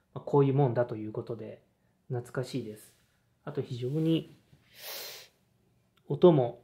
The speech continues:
力強くて、えー、バーブラウンの、えー、バフアウトで、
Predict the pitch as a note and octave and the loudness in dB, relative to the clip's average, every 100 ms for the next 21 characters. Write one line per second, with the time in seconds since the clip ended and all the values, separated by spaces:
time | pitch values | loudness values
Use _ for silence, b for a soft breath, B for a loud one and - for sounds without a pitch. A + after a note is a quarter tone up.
0 | - - - D3 D3 D#3 - - A#2 - | -18 -8 2 2 4 4 2 -2 -10 -10
1 | _ _ _ _ _ _ B2+ A2 G#2 G#2 | _ _ _ _ _ _ -10 -10 -12 -20
2 | A2+ - _ _ _ _ _ _ _ _ | -20 -20 _ _ _ _ _ _ _ _
3 | _ _ _ _ D3 D3 D#3 D#3 C3+ A#2 | _ _ _ _ 2 4 6 6 6 0
4 | G#2+ G#2+ _ _ _ _ _ _ B2 G#2 | -8 -16 _ _ _ _ _ _ -20 -20
5 | G#2 _ _ _ _ _ _ _ _ _ | -20 _ _ _ _ _ _ _ _ _
6 | _ - C3 B2+ C3+ B2+ B2 A2 G#2+ - | _ -6 -4 2 4 4 2 -6 -10 -18